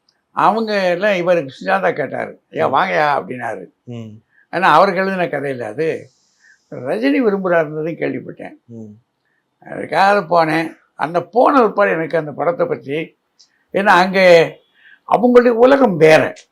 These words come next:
Speaker 1: அந்த
Speaker 2: ஆமா,
Speaker 1: திரைப்பட
Speaker 2: ஆமா.
Speaker 1: கலைஞர்களை நம்ம வந்து குறைக்க முடியாது,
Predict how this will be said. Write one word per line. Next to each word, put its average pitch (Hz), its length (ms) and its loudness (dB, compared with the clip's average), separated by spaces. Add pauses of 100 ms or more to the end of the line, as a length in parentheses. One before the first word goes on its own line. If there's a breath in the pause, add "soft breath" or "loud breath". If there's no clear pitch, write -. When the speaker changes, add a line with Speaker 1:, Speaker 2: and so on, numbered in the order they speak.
(580)
Speaker 1:
அந்த - 280 -6 (580)
Speaker 2:
ஆமா, 113 220 -8
Speaker 1:
திரைப்பட 202 460 2
Speaker 2:
ஆமா. - 40 -6
Speaker 1:
கலைஞர்களை 170 540 2
நம்ம 160 180 -2
வந்து 165 180 -2
குறைக்க 180 360 0
முடியாது, 135 400 -4